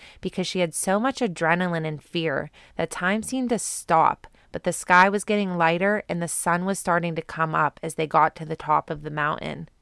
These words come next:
Brian then told Elizabeth that his wife was waiting for them at the bottom on the other side.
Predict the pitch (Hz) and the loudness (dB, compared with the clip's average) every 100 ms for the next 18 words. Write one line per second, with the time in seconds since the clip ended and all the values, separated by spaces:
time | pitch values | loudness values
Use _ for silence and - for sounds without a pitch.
0 | _ _ _ - - _ 185 185 262 339 | _ _ _ -20 -20 _ 6 6 6 0
1 | 392 - 190 190 175 165 165 160 - 160 | -4 -4 -2 0 2 0 0 -2 -2 -2
2 | 156 151 151 170 - 294 165 160 165 180 | -2 -2 0 0 0 -4 0 0 0 -4
3 | - 160 156 151 160 143 151 160 160 151 | -2 -2 -2 -4 -6 0 4 4 2 -2
4 | 151 151 156 151 143 - 151 - - | -6 -4 -4 -4 -4 2 4 4 0